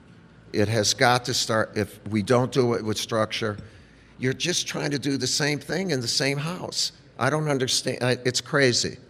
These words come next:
to me. And I'm getting out of it, but it's crazy to me.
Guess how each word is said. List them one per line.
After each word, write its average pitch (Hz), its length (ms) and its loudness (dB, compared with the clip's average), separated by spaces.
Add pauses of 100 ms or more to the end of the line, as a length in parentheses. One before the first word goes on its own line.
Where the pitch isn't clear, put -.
(120)
to - 100 0
me. 113 260 4 (1040)
And 104 240 0
I'm 120 120 2
getting 120 280 0
out 127 200 2
of 123 100 2
it, 135 160 4 (180)
but 110 120 0
it's - 120 0
crazy 127 480 2
to 110 80 2
me. 104 360 -2